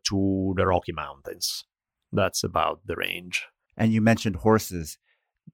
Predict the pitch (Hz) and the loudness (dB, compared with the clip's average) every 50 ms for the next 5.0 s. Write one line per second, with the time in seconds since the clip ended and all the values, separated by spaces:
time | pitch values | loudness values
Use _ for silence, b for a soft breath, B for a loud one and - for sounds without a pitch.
0 | _ - 107 127 147 175 - 170 143 156 151 - - 139 - - - - 120 120 | _ 2 4 4 4 6 4 4 6 6 4 4 2 -4 -4 -4 0 4 4 4
1 | 123 - - - 123 120 120 117 117 113 110 110 98 95 107 107 104 101 107 110 | 4 2 2 4 6 6 8 8 6 6 4 4 2 2 2 2 4 6 6 6
2 | 104 - - 113 110 107 107 107 107 104 101 104 - - _ _ - - 101 95 | 6 6 4 4 4 6 6 6 4 4 2 -2 -4 -8 _ _ -4 0 2 2
3 | 90 - - - - - 101 110 123 110 92 87 80 92 98 107 101 90 - - | 2 0 -4 -10 -2 4 6 8 8 8 6 4 2 2 2 4 4 2 4 6
4 | 110 120 175 - - 107 90 85 87 82 - 90 87 - - 95 85 82 78 82 | 8 8 8 8 4 2 2 2 0 0 0 -2 -2 0 -2 -4 -4 -4 -6 -10